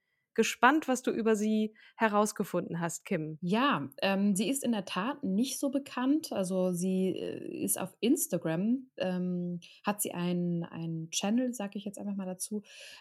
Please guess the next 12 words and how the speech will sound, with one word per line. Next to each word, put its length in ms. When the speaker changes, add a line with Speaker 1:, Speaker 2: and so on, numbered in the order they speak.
Speaker 2:
ähm, 480
oder 120
einen 160
Account 520
namens 640
Lindsay 640
dreihundertsechzig, 1000
also 180
L 380
Y 560
N 320
D 260